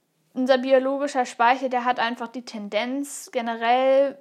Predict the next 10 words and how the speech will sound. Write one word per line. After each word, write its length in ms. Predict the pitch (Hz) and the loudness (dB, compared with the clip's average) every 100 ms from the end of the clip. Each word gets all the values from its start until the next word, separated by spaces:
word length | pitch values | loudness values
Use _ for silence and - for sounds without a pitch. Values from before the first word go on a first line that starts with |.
| _ | _
zu 320 | - - 240 | -20 -10 -8
löschen, 640 | 214 220 277 - 294 302 | -4 -4 -4 -8 -6 -2
was 220 | 226 - | -4 -4
nicht 200 | 240 233 | -8 -8
lebensrelevant 840 | 214 240 302 294 - 285 269 277 302 | -10 -10 -10 -12 -8 -6 -4 -6 -6
ist. 240 | 349 - | -10 -8
Macht 240 | 220 196 - | -12 -10 -12
auch 100 | 202 | -12
irgendwie 320 | 202 196 196 | -12 -12 -12
Sinn, 200 | 214 | -8